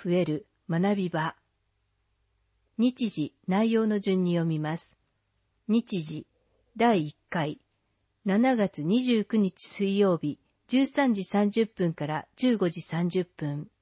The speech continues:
内容、性に関する身近な差別を考えよう。ジェンダーセクシュアリティ公平って何？第二回、十月二日金曜日、十時から十二時。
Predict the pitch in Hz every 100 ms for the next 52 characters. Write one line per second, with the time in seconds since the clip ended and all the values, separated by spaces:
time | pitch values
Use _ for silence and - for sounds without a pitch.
0 | _ _ _ _ _ _ - 190 202 190
1 | 180 170 165 _ _ _ _ _ _ -
2 | - 285 247 190 - 196 - 196 170 165
3 | _ - 180 254 277 269 269 294 277 269
4 | 220 185 185 175 175 175 165 165 156 143
5 | - _ _ _ _ _ _ _ - -
6 | 247 269 277 269 262 - 240 254 - 262
7 | 254 220 196 - 143 - - 190 190 196
8 | 185 - 185 185 208 151 180 - _ _
9 | _ _ _ _ _ _ _ _ _ _
10 | _ _ _ _ _ 202 247 214 170 147
11 | 190 170 143 _ _ _ _ 190 240 269
12 | 269 262 247 233 - - 208 - - 220
13 | 226 220 190 165 147 - _ _ - 226
14 | 285 262 233 - 156 135 147 185 196 196
15 | 175 156 143